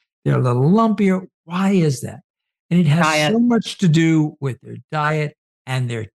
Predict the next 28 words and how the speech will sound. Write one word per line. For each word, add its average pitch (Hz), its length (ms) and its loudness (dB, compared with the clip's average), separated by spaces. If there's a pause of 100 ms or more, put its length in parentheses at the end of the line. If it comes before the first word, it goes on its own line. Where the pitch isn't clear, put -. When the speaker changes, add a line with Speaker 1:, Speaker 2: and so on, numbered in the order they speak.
Speaker 1:
tissue, - 460 -8 (160)
the - 160 -20 (180)
health 165 260 -2 (120)
of 123 160 -4
the 127 260 -6
tissue. - 500 -10 (360)
So 160 460 0 (200)
if 147 160 -2
you 285 180 2
are 277 140 -4 (300)
thinking 262 280 -2
about 143 320 -4
contemplating 165 640 0
going 143 460 -2
on 156 360 -2
a, 123 500 -6 (100)
having 120 220 -2
a 147 40 0
procedure 202 520 0
done, 139 320 -2 (500)
you 254 160 0
really 151 580 0 (260)
should 147 280 0
be 135 140 0
on 120 180 -4
a - 20 -8
nutraceutical 127 880 -6
program 117 680 -4